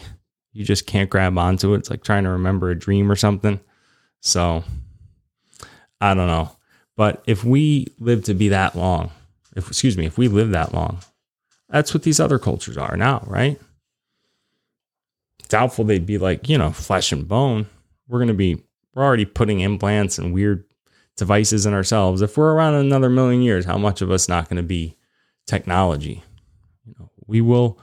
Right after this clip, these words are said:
merge with technology if we live long enough. That's inevitable. And maybe they're future versions of us. Maybe we were colonized here. Maybe they did what we talk about doing,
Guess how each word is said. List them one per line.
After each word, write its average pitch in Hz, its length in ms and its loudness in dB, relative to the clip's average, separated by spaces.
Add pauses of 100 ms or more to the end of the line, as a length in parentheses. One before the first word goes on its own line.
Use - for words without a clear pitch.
(400)
merge 98 420 2
with 104 140 2
technology 85 720 -4
if - 160 -14
we 90 80 -2
live 82 220 0
long 76 220 -4
enough. - 240 -8
That's - 240 -6
inevitable. - 600 -8 (1700)
And 110 100 -8
maybe 135 240 4
they're 175 160 2
future 180 360 -2
versions 165 440 -2
of 160 100 -2
us. 127 320 -4 (140)
Maybe 143 260 2
we 139 200 4
were 143 400 0 (120)
colonized 147 720 0
here. 156 380 -2 (140)
Maybe 120 480 0 (400)
they 117 160 2
did 120 440 0 (240)
what 110 180 -18
we 127 260 2
talk 120 380 0
about 135 300 2
doing, 131 480 -2